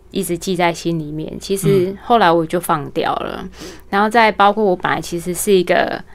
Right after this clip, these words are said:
Speaker 1: 很爱生气的人。
Speaker 2: 嗯，比较情绪化就对。
Speaker 1: 对，就是
Speaker 2: 因为你比较急躁吧，是不是？
Speaker 1: 对，我很急躁，然后我又常常就是不说出自己的想法，
Speaker 2: 嗯。
Speaker 1: 但是又希望别人懂。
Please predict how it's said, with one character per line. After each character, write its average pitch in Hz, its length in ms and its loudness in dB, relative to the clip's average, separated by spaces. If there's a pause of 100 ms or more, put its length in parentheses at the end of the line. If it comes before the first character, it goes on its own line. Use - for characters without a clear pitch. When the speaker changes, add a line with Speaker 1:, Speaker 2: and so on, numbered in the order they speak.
Speaker 1:
很 - 160 -4
爱 208 180 2
生 170 280 -4
气 - 320 -4
的 - 120 -6
人。 - 200 -8 (180)
Speaker 2:
嗯， 139 160 -4 (240)
比 135 100 -6
较 143 80 0
情 143 220 -2
绪 135 160 0
化 123 240 0
就 110 140 -12
对。 - 80 -18 (240)
Speaker 1:
对， 156 340 4
就 - 40 -14
是 247 80 2
Speaker 2:
因 202 40 6
为 208 80 6
你 165 120 8
比 143 40 6
较 165 80 8
急 165 220 -2
躁 131 200 2
吧， 110 160 -8
是 - 120 -14
不 120 40 -12
是？ 117 60 -16 (280)
Speaker 1:
对， 285 100 6
我 208 140 6
很 185 180 2
急 165 220 -6
躁， - 260 2
然 180 160 0
后 233 300 2
我 180 160 2
又 220 160 4
常 180 240 0
常 175 200 -2
就 196 140 0
是 196 320 4 (360)
不 - 100 4
说 262 220 6
出 254 180 0
自 247 180 0
己 170 240 2
的 170 320 0
想 180 300 0
法， 180 220 0
Speaker 2:
嗯。 - 40 -8
Speaker 1:
但 233 140 0
是 233 100 -4
又 233 120 4
希 226 180 -2
望 214 180 4
别 185 160 4
人 175 280 2
懂。 - 160 2